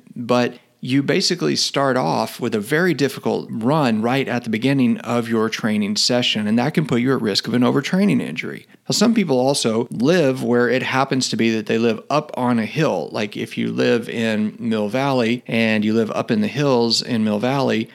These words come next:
and you run from your house, you may actually take off out your front door, run downhill for a couple of miles, do your training session, run on the trails or somewhere from there, but then have to finish by running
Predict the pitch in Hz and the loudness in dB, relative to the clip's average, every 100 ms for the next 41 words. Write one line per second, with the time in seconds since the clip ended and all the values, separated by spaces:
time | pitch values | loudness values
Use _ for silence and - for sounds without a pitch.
0 | - - 107 107 123 117 - 131 123 107 | -18 -6 -2 2 2 2 2 4 4 2
1 | 147 147 - 123 117 127 117 117 123 127 | 0 0 2 2 4 2 2 0 0 -2
2 | - 123 156 147 - 131 147 - 147 151 | -2 -2 0 0 2 0 0 0 -2 0
3 | 120 113 117 - 117 120 131 127 127 107 | 2 2 0 0 2 4 4 2 0 -2
4 | 117 123 151 135 120 107 117 120 113 117 | 0 2 2 2 0 2 2 0 0 0
5 | 104 107 107 110 110 110 - 131 139 127 | 0 0 0 2 0 -2 0 0 2 0
6 | - 127 135 120 - 107 - 117 113 113 | 0 2 2 2 0 0 0 0 0 -4
7 | _ - 123 123 123 110 - 117 110 104 | _ -2 2 4 2 0 2 0 2 0
8 | 123 113 107 - 120 117 175 190 151 - | 0 0 0 0 2 4 4 4 0 -4
9 | - _ 156 185 175 147 151 - 120 - | -20 _ 0 2 2 2 0 0 -2 2
10 | 214 165 - 143 139 131 123 120 117 | 4 2 2 2 2 4 4 4 2